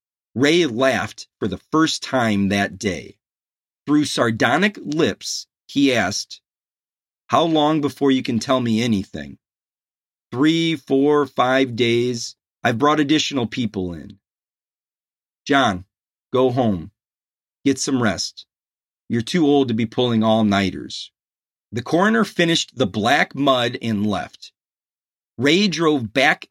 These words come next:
to Zola's. He wanted to see everything in daylight. The two cars were still in the rutted clay lot. Different uniformed officers guarded the scene. A handful of technicians were still hard at work.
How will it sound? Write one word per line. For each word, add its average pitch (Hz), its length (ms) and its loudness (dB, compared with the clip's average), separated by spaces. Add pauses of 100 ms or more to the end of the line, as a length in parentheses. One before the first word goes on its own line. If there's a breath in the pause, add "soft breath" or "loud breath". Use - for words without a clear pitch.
(120)
to 151 160 -6
Zola's. 101 840 -4 (500)
He 175 80 0
wanted 180 320 2
to 156 80 0
see 147 300 -2
everything 143 600 0
in 110 280 0
daylight. 90 760 -2 (520)
The 117 80 -2
two 226 280 -2
cars 160 440 0
were 123 100 -6
still 190 600 0
in 131 400 -2
the 113 160 -2
rutted 131 460 0
clay 117 400 0
lot. 95 540 -4 (560)
Different 175 480 -2
uniformed 185 540 0
officers 120 640 -2
guarded 110 440 0
the 113 80 -4
scene. 104 540 -8 (460)
A 110 80 0
handful 185 520 2
of 185 100 -2
technicians 131 640 -2
were 101 120 -2
still 139 520 0
hard 117 420 0
at 104 200 -4
work. 98 280 -8